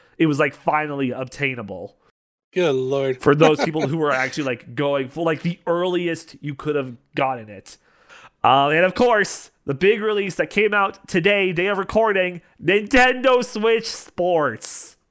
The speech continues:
Speaker 1: And I pl-, I was playing a little bit earlier today. Gotta say, bo-, okay, for one, bowling is just as good as I remember. It's just, bowling is just as good.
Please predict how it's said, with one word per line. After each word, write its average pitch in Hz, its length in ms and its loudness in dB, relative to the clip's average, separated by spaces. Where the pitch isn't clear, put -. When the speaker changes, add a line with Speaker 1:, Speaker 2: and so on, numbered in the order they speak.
Speaker 1:
And 139 260 2
I 143 160 0
pl-, 156 220 -12
I 147 100 4
was 156 140 -2
playing 214 260 0
a 208 40 -2
little 190 260 0
bit 220 240 -2
earlier 170 360 0
today. 135 540 -6
Gotta 254 300 6
say, 330 580 0
bo-, 180 280 0
okay, 214 260 4
for 233 140 0
one, 131 320 -2
bowling 330 580 2
is 185 180 2
just 196 260 0
as 165 140 -4
good 151 240 2
as 143 80 0
I 139 80 2
remember. 127 560 -4
It's 170 220 -2
just, 143 500 -4
bowling 196 360 0
is 147 160 -2
just 139 380 -8
as 139 160 -8
good. 113 300 -12